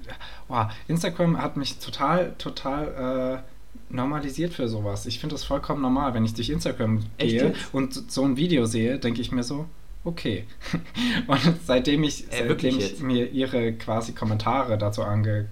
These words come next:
Speaker 1: gehört und geguckt hab, dachte ich mir so, ja, ey, so ein Scheiß.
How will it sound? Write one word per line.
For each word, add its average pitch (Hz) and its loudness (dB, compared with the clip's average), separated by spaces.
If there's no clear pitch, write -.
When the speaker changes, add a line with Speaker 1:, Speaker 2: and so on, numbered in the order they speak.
Speaker 1:
gehört 107 0
und 110 0
geguckt 113 -4
hab, 117 -2
dachte 107 -6
ich - -8
mir 117 -2
so, 113 -2
ja, 110 -2
ey, 120 -4
so 135 -6
ein 156 0
Scheiß. 208 0